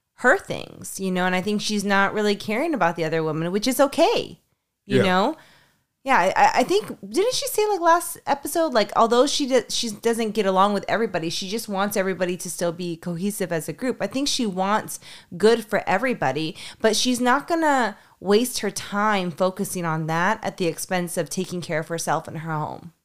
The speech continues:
Speaker 2: Right, yeah. Good, good. Um, so before I move on,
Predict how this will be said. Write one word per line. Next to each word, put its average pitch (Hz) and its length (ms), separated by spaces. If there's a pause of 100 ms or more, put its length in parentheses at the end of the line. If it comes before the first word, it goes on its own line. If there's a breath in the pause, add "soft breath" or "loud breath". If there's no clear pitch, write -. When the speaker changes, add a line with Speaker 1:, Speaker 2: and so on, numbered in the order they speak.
(120)
Speaker 2:
Right, 87 320
yeah. 85 240 (320)
Good, 85 280 (120)
good. 80 240 (760)
Um, 113 1000 (1500)
so 147 240
before 139 320
I 240 80
move 185 240
on, 120 300